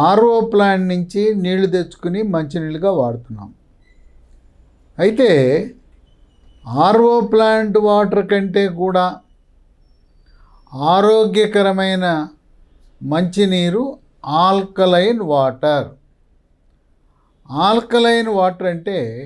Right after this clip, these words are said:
ఈ మంచినీటి యొక్క పీహెచ్ ఏడు కంటే ఎక్కువ ఉంటుంది. దీన్నే కంగన్ వాటర్ అని కూడా అంటారు. ఆల్కలైన్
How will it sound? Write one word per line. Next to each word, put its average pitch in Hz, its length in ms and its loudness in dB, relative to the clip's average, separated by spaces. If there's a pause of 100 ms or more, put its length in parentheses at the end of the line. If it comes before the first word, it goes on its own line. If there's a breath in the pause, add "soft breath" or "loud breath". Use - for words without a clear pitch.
(1400)
ఈ 185 180 -6 (160)
మంచినీటి 233 640 -2 (100)
యొక్క 220 140 -4 (200)
పీహెచ్ 190 600 -2 (1800)
ఏడు 247 220 4 (100)
కంటే 226 320 0
ఎక్కువ 185 260 -4
ఉంటుంది. 143 320 -10 (1800)
దీన్నే 208 340 2 (300)
కంగన్ 226 580 0 (140)
వాటర్ 196 400 2
అని 175 180 -4
కూడా 208 220 0
అంటారు. 143 280 -10 (2500)
ఆల్కలైన్ 220 720 2